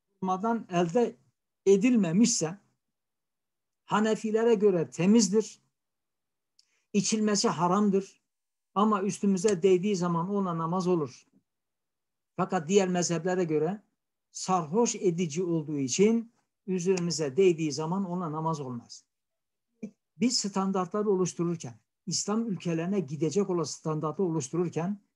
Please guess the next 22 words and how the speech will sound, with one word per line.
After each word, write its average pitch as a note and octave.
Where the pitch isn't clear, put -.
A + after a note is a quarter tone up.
ne, F#3
ne D#3
dedik? -
Bir F#3+
nokta F3
sekiz F3+
milyarın D#3+
hepsi F#3
Hanefi F3
değil G3+
ki G3
Hanefi'ye D#3
göre C3+
konuşasın. B2
Hanefi G#3+
nüfus G3+
tahmin F#3+
ediyorum F#3+
yedi F#3
yüz G3
milyon E3+
civarındadır. -